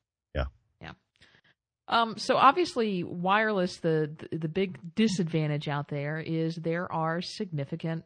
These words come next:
security risks. Um, you know, I am just still shocked and amazed at,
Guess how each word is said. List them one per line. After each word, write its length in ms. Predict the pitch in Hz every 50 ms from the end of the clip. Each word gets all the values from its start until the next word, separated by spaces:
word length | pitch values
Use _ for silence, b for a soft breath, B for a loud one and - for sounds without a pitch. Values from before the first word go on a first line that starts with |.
| _ _ -
security 540 | - - - - - - 392 466 330 196 156
risks. 460 | - 139 - - - - - - - - -
Um, 380 | 170 170 160 160 160 160 160 B B B B B B B B B -
you 100 | 180 175
know, 160 | 180 175 - -
I 160 | 156 190 214
am 180 | 233 240 233 220
just 240 | 202 190 180 175 -
still 640 | - - - - 190 185 180 170 156 147 147 165 - _ _ _ _ -
shocked 720 | - - - - - - 185 175 175 175 180 - - - -
and 160 | - 170 165
amazed 840 | 156 156 156 151 156 156 156 156 151 143 139 139 127 117 - - - - _ _ _ _ _ _ _ _ _ _ _ -
at, 380 | 160 156 151 147 - - -